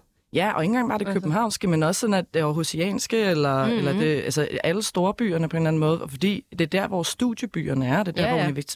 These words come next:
Speaker 1: universiteterne er. Der er der jo rigtig mange unge, der godt kunne tænke sig at enten købe en ejer- eller en andelslejlighed.
Speaker 2: Mhm.
Speaker 1: Men, og det kunne vores forældre jo. Vi hørte jo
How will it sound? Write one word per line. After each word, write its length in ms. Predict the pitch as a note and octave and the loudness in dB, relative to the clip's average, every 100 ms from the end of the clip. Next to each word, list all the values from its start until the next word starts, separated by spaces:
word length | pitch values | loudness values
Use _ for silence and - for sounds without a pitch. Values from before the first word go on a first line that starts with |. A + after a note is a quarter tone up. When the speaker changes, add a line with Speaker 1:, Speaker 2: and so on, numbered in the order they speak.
| - | -2
Speaker 1:
universiteterne 800 | D#3 C#3+ C#3 - A3+ - F#3+ - | 0 0 0 -2 -4 0 0 2
er. 160 | C#3 F3+ - - - | 0 0 -6 -20 -6
Der 60 | E3+ | -2
er 40 | |
der 80 | G3 | 0
jo 60 | F#3 | 2
rigtig 280 | E3+ F#3+ G3+ | 0 0 0
mange 340 | D#3 F3 - | 2 0 -2
unge, 240 | D3+ F#3 | 0 2
der 60 | F#3+ | 0
godt 180 | C#3+ D3 | -2 -2
kunne 120 | - | -6
tænke 260 | - D3 D#3 | -2 -2 0
sig 140 | G#3 - | -2 -4
at 80 | - _ - | -6 _ -4
enten 280 | D3+ D3 G3 | -2 0 -2
købe 280 | - E3+ F3+ | 0 0 0
en 80 | - | -2
ejer- 300 | A#2+ C#3+ G#3+ | 0 2 2
eller 120 | D#3+ | 0
en 100 | D3+ | 0
andelslejlighed. 720 | C3 C3+ A3 G#3 E3 E3 E3+ | 0 0 -2 0 0 2 0
Speaker 2:
Mhm. 300 | G3+ F3+ F3+ - - - | 0 -2 -6 -10 -16 -2
Speaker 1:
Men, 440 | F3 F3 E3+ D#3 - _ - | 2 2 0 -2 -10 _ -4
og 140 | - F3+ | -2 -2
det 80 | |
kunne 240 | - A#3+ B3 | 0 2 2
vores 200 | F#3 - | -2 -6
forældre 400 | - C4+ C4 A3+ | -6 -6 -4 -2
jo. 160 | D#3 D3 | -2 0
Vi 100 | E3+ | 0
hørte 320 | C#3+ G#3 C#4 - | 2 0 -2 -2
jo 140 | E3 | -4